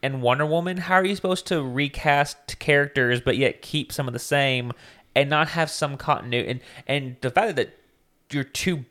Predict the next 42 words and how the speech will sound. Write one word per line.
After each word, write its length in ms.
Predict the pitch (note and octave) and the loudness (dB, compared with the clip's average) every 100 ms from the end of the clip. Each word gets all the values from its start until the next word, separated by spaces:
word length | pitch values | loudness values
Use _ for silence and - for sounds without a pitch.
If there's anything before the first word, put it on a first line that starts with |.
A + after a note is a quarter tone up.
| _ - | _ 4
big 240 | D#3+ C3+ | 6 6
guys, 340 | F2+ C#2+ - | 0 -4 -8
your 80 | B2 | 0
Batman 440 | C3 D3 - C#3+ B2+ | 6 8 6 0 -2
and 60 | |
your 60 | A#2 | -2
Superman, 580 | D#3+ D#3 A2+ G#2 D2+ C#2+ _ - | -2 -2 -4 -8 -10 -14 _ 0
are 120 | C3+ | 2
the 100 | B2 | 2
two 160 | - C3 | 2 0
that 80 | |
are 40 | A#2+ | 2
being 200 | A#2+ A2+ | -2 -4
recast. 600 | A#2 - A2+ G#2 - - _ _ _ _ _ _ _ _ _ _ _ _ _ _ _ | -4 -2 -2 -4 -12 -18 _ _ _ _ _ _ _ _ _ _ _ _ _ _ _
Do 120 | D3 | 0
you 240 | F#3+ G3 F#3 | 0 0 -2
feel 240 | - F3 | 2 6
like 200 | D#3+ C3+ | 6 6
Aquaman 680 | - C#3 D#3 C#3 C#3 C3+ B2+ | 6 4 4 0 2 0 0
and 260 | G#2+ B2 B2+ | -4 -6 -4
Wonder 320 | B2+ B2+ B2 | 0 2 2
Woman, 460 | A#2 G#2 A#2 A#2 A2+ | -2 -2 -6 -8 2
yes, 320 | C#3 B2 - - | 4 4 0 -16
still 280 | - - E3+ | -8 2 4
being 160 | D3+ C3 | 4 0
the 60 | |
same 240 | B2 D3 C3+ | 0 0 2
is 80 | C3 | -2
gonna 120 | B2 | 2
cause 180 | B2 A#2+ | 4 4
an 80 | |
issue? 400 | A#2+ C3 - G#2+ - - _ _ _ - | 0 -4 -4 -8 -10 -14 _ _ _ 2
And 160 | D3 | 4
can 180 | C#3+ C#3+ | 4 4
they 160 | C3+ B2+ | 6 4
carry 540 | - - D3+ D3 A#2+ | 2 2 4 6 4
it 180 | A2+ - _ _ _ _ _ _ _ _ _ _ _ _ _ _ - | 2 -2 _ _ _ _ _ _ _ _ _ _ _ _ _ _ 4
if 180 | D3 C#3+ | 4 4
Superman 340 | D#3 C#3 B2+ | 0 2 4
and 80 | A#2+ | 6
Batman 380 | B2 - A#2 A#2 | 4 4 2 0
are, 120 | - | -2